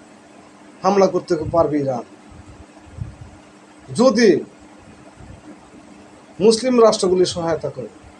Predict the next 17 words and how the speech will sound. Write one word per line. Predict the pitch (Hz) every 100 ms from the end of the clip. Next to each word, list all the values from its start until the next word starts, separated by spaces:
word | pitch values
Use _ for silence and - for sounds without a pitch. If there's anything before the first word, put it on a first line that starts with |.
| - - - - -
তে | 147
ধসে | 147 226 226 254
দিতে | 202 220
পারবে | 214 185 165 160 113 - - - 170
আমেরিকাকে | 190 175 165 156 147
ইরান। | 127 113 - - - - - - - - - - - - - - - - - - - - - - -
যদি | 214 226
ইরানের | 233 226 220 208
ঘাড় | 190 175 165 127 - - - - - -
মটকে | 170 208 208
দিতে | 170 165 175
পারে | 160 143 127 - - - - - - - - - - - - - 98 - - - - - - - - 165
আমেরিকা, | 180 175 170 117 85 - - - - - - - - - -
এরপরই | 147 175 170 202 202 220
আসবে | 214 170 151 156 107 -
তুরস্কের | 170 156 143 - 123 -
পালা। | 117 113